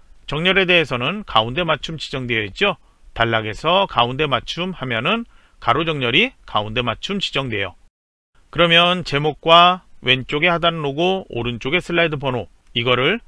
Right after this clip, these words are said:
슬라이드 이에서 슬라이드 육까지에 보이는 출력 형태하고 동일하게 이렇게 나타나도록 설정했습니다. 그러면 슬라이드 일, 표지 디자인엔 이거 나타나지 않도록 설정해줘야 되는데요. 처음에 슬라이드 마스터에서 얘기했던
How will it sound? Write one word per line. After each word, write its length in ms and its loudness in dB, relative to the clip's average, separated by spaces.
슬라이드 380 4
이에서 380 2
슬라이드 440 0
육까지에 540 2
보이는 360 -4
출력 300 -4
형태하고 500 -2
동일하게 640 2
이렇게 200 -8
나타나도록 720 0
설정했습니다. 840 -2
그러면 420 0
슬라이드 400 2
일, 320 0
표지 280 -4
디자인엔 600 2
이거 200 -4
나타나지 480 2
않도록 500 0
설정해줘야 560 -2
되는데요. 540 0
처음에 500 4
슬라이드 340 0
마스터에서 540 0
얘기했던 600 0